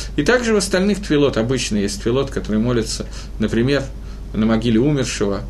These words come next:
если это женщина, то один келер-, э, кель меларахамим, если это мужчина, другой и так далее. Это есть отличие в этих твилот, и есть мнение, я щас вспоминаю,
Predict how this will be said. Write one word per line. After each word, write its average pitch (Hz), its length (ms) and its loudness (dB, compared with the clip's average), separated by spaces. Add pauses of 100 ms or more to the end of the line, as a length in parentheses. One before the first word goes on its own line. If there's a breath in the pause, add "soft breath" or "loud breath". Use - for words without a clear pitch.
(240 loud breath)
если 110 280 2
это 107 140 0
женщина, 113 460 -2
то - 160 -4
один 135 380 -2 (120)
келер-, 113 340 0
э, 110 420 -4
кель 117 180 2
меларахамим, 104 680 0
если 92 280 -2
это 92 120 -2
мужчина, 98 400 -2
другой 175 380 2
и - 20 2
так 147 220 -2
далее. 85 320 -2 (380 loud breath)
Это 190 300 2
есть 143 340 2
отличие 101 420 -2
в - 20 -2
этих 92 240 -6
твилот, 185 380 -2 (300)
и 131 240 -2 (3000 loud breath)
есть 190 440 2
мнение, 151 520 4
я 101 60 2
щас - 260 -2
вспоминаю, 123 640 0